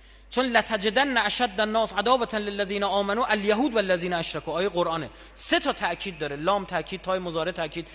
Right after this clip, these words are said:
نون مشدد ثقیله آخرش تأکید. خدا میفرماد، یه روزی میفهمید دشمنترین افراد نسبت به شما این جهودان، الیهود.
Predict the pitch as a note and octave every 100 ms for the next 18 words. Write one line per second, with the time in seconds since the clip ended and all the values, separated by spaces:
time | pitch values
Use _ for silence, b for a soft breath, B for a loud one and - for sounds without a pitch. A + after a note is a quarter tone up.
0 | B G#3 A#3 G#3 E3+ F3 G#3+ F#3+ - E3
1 | F3 F#3+ E3+ F#3+ F3+ E3+ D#3+ F#3 - B
2 | B B - - G#3+ A#3 A3+ G3+ G3 G#3
3 | F#3 A#3 A#3 F3+ G#3 G#3+ G3 F3+ D#3 G3+
4 | - G3 G3 G3+ C4 B3 F3+ G3 F#3+ E3+
5 | F#3 E3+ E3+ F3 E3+ C#3+ B2+ A2 G2+ -
6 | - - - - - - - - - -
7 | - - - - - - - - - -
8 | - - - - - - - C4 C#4 G#3
9 | - G#3+ E3